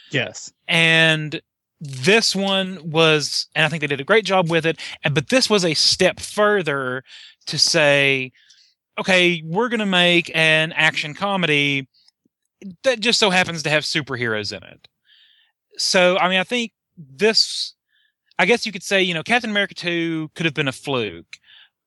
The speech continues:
Speaker 2: I, I, I, I think this sort of solidifies their ability to use that universe to tell very different stories,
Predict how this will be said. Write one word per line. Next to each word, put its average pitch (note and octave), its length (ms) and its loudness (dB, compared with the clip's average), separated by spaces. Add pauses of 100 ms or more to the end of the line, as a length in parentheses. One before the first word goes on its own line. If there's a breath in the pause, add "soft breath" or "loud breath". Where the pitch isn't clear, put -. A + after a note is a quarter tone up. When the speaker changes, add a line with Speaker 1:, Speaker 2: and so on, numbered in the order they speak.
(240)
Speaker 2:
I, F3+ 480 4
I, F3 100 4
I, F3+ 80 2 (140)
I F#3 40 0
think A#3 340 -4 (1200)
this E3+ 320 0
sort F3+ 220 -2
of D#3+ 60 -2
solidifies D3+ 1300 2 (420)
their E3 340 4
ability D3 920 -2
to C#3 640 -4 (360 loud breath)
use G3+ 320 2
that F#3 200 2
universe D#3+ 540 -4
to - 120 -14
tell D3 760 0 (840 soft breath)
very E3 500 2
different D#3 460 -4
stories, D3+ 760 -2